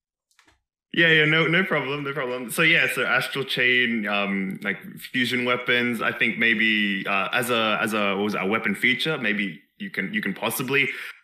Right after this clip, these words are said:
um, have in more, like, you can fuse more, more than two, uh, two or more weapons. Um, like in Nier Automata, they also did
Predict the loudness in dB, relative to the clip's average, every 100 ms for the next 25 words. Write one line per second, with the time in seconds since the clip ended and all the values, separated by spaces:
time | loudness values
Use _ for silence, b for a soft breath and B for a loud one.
0 | -4 -2 0 -2 -2 -6 -6 -2 0 2
1 | 0 0 0 0 0 -2 -4 -6 -2 -2
2 | -2 -2 0 0 0 -2 -2 -2 -2 -2
3 | -2 -2 -2 0 0 0 -2 -2 -4 -4
4 | -8 -8 -4 -2 -2 -2 -2 -2 0 0
5 | 2 0 -2 -2 0 0 0 0 0 -2
6 | -4 0 0 2 0 -2 -6